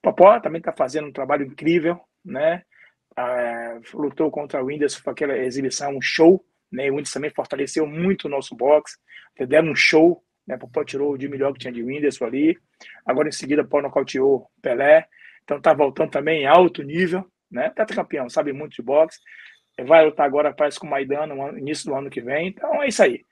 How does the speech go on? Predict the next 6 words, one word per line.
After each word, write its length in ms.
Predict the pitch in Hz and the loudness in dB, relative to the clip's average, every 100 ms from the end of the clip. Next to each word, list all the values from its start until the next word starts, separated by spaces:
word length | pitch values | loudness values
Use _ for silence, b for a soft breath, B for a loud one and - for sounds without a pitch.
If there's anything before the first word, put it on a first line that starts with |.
| b b b - | b b b -2
Anderson, 800 | 190 226 - 311 254 165 156 - _ - | 0 0 -2 -2 -2 -4 -8 -14 _ -4
eles 160 | 175 | -4
têm, 120 | - - | -4 0
ro-, 280 | 151 175 | 2 2
ro-, 240 | 151 170 160 | 2 2 2
é, 500 | 180 160 143 135 139 | 0 0 0 -2 -6